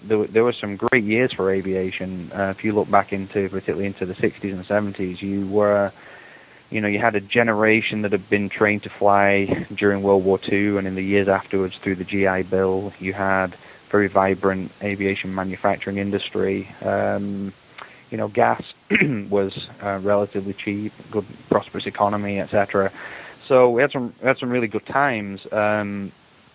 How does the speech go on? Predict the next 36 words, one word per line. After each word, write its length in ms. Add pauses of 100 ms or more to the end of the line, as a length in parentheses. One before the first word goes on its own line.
(320)
if 80
we 80
compare 400
now, 340
it 300
is, 420 (220)
um, 720 (280)
you 120
know, 200
I 80
guess 200
it 100
is 140 (240)
certainly 260
different 460
in 160
terms 320
of 80
manufacturing, 760
in, 340
in 180
terms 360
of, 160 (640)
um, 220
the 120
aviation 480
landscape. 580 (340)
Why 280
is, 100 (160)
why 180
have 100
things 240
changed? 600 (640)
Um, 500 (200)
I 80
got, 140